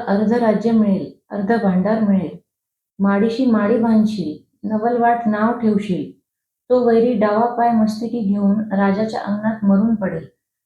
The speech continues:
असं म्हणून देवी अदृश्य झाली. म्हातारीचा पोर घरी आला. दुसऱ्या दिवशी राणी पहाटेस उठली, परसात आली. तो राजाचा वैरी मेलेला पाहिला. तिला फार आनंद झाला. तशी तिनं ही गोष्ट राजास जाऊन सांगितली.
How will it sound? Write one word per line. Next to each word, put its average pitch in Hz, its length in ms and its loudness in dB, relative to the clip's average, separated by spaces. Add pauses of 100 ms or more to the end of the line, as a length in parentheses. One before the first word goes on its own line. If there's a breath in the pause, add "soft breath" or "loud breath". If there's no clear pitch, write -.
(140)
असं 220 220 0
म्हणून 240 380 2
देवी 214 360 2
अदृश्य 208 500 0
झाली. 170 240 -4 (680)
म्हातारीचा 220 520 0
पोर 214 340 0
घरी 185 300 0
आला. 143 240 0 (760)
दुसऱ्या 208 300 0
दिवशी 254 360 0
राणी 220 340 2
पहाटेस 214 540 -4
उठली, 170 480 -8 (480)
परसात 220 340 2
आली. 175 380 -2 (580)
तो 247 120 0
राजाचा 226 480 0
वैरी 220 280 0
मेलेला 214 420 0
पाहिला. 180 400 -6 (420)
तिला 247 180 0 (120)
फार 269 160 2
आनंद 214 360 2
झाला. 170 300 -2 (840)
तशी 226 200 0
तिनं 269 220 4
ही 247 180 4
गोष्ट 220 340 2
राजास 214 420 2
जाऊन 208 300 0
सांगितली. 185 540 -4